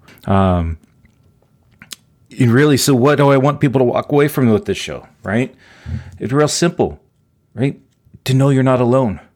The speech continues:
We've all been there. I've been cooking professionally for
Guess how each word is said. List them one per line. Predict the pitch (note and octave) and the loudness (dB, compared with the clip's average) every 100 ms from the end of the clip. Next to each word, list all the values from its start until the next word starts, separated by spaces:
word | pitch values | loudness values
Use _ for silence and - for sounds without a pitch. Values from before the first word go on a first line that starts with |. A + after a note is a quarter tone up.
| _ _ _ _ _ _ _ | _ _ _ _ _ _ _
We've | A2+ A#2 | -2 0
all | B2+ | 0
been | F#2 G#2+ F#2+ | 0 -2 -2
there. | D#2+ D2+ _ _ _ _ _ _ - | -6 -12 _ _ _ _ _ _ -4
I've | A2+ A2 | -2 0
been | C3 A#2+ A2+ | 0 0 0
cooking | - A#2+ B2 A2 | 0 -2 0 -2
professionally | A2 - A2 - A#2 A2+ G#2+ G#2+ - - - | -2 -2 -2 0 0 2 0 -2 -12 -20 -20
for | - A#2 G#2+ G2+ F#2+ E2+ | -6 0 2 4 2 -2